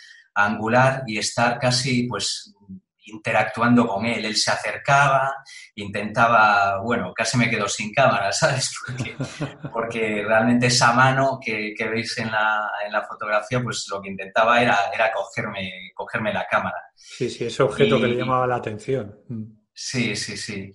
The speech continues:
Speaker 1: Es, es, es muy potente, la verdad, eh, ver,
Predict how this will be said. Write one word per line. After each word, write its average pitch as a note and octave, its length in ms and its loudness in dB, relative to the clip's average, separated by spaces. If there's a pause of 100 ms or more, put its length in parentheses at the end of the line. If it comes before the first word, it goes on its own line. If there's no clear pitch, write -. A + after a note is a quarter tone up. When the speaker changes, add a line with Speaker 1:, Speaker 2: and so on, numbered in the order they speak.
Speaker 1:
Es, - 340 -2
es, - 360 -4
es C3+ 160 -4
muy D3+ 220 4
potente, B2 600 0
la G2 160 0
verdad, A2 460 0
eh, G2 720 -10 (360)
ver, - 460 0